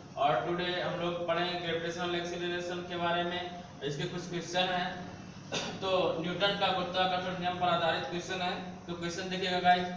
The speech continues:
ये सब क्वेश्चन आईआईटी नीट and एयर फोर्स के लिए यूजफुल है। तो पहला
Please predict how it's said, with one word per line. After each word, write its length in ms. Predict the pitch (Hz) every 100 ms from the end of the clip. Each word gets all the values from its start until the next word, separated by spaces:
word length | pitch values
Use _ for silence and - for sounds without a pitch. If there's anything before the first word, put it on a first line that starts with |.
| - - - - -
ये 60 | 156
सब 140 | 190 170
क्वेश्चन 360 | 185 190 208 208 - -
आईआईटी 460 | 156 170 170 196 196
नीट 200 | 196 190 185
and 100 | 185
एयर 140 | 190 185
फोर्स 240 | 185 185
के 80 | 190
लिए 160 | 185 185
यूजफुल 400 | 180 180 190 180
है। 80 | 180 180 - - -
तो 80 | 156
पहला 260 | 165 170